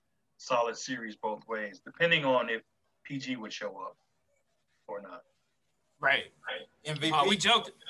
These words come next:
Speaker 2: <laughs> we joked about it. We joked about it the other day. Um, uh, him scoring, what was it, twenty points in the first quarter or something like that, or first
Speaker 1: Oh, yeah,
Speaker 2: half.
Speaker 1: yeah, yeah, yeah,
Speaker 2: Uh,
Speaker 1: yeah.
Speaker 2: scored on top of twenty. But, uh,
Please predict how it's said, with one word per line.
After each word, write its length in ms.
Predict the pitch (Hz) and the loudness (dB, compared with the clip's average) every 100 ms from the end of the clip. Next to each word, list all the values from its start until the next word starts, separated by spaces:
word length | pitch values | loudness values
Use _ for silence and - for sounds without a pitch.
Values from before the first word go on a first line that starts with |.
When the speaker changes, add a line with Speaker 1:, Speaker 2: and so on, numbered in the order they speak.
| - - _ _ | -18 -20 _ _
Speaker 2:
<laughs> 580 | _ _ - - 196 151 | _ _ -10 2 2 4
we 120 | 196 | 2
joked 320 | 170 226 220 | 4 4 2
about 260 | 160 139 127 | 2 4 4
it. 100 | 120 | 0
We 100 | 131 | -8
joked 280 | 139 170 170 | 0 0 0
about 260 | 139 135 131 | 2 4 4
it 100 | 131 | 0
the 180 | 131 123 - | 0 0 -4
other 220 | 120 120 | -10 -10
day. 340 | 117 123 117 110 | 0 2 2 0
Um, 300 | 117 110 107 107 _ | 0 0 -2 -6 _
uh, 240 | 117 113 104 _ _ _ _ _ _ _ _ _ _ _ _ _ - | 0 0 0 _ _ _ _ _ _ _ _ _ _ _ _ _ -4
him 160 | 196 | 0
scoring, 680 | 196 - 180 170 156 143 131 131 - | 0 0 0 0 0 -2 -6 -8 -8
what 120 | 139 | -6
was 120 | 131 | -4
it, 120 | 117 107 | -6 -6
twenty 280 | - 139 | 0 0
points 320 | 139 135 135 131 | 0 0 -2 -4
in 80 | |
the 120 | 117 110 | -8 -6
first 360 | - 127 - | -6 -4 -6
quarter 400 | - 127 131 123 - | -6 -6 -4 -6 -12
or 120 | 120 117 | -16 -12
something 260 | 127 127 | -4 -4
like 160 | 127 - | -4 -4
that, 220 | 127 127 | 0 0
or 60 | 120 | 2
first 180 | 135 143 | 6 6
Speaker 1:
Oh, 60 | |
yeah, 60 | 139 | 8
Speaker 2:
half. 240 | 127 127 | 8 6
Speaker 1:
yeah, 60 | 139 | 4
yeah, 120 | 139 | 6
yeah, 240 | 135 135 127 | 6 8 6
Speaker 2:
Uh, 60 | 131 139 147 | 4 2 0
Speaker 1:
yeah. 60 | |
Speaker 2:
scored 260 | - 151 143 | -2 0 0
on 220 | 156 135 - | -2 -2 2
top 160 | 151 | 2
of 60 | 135 | 0
twenty. 300 | 147 147 147 - - - - - | -2 -2 -2 -8 -20 -18 -14 -4
But, 140 | 202 202 - | -4 -4 -8
uh, 160 | 165 | -12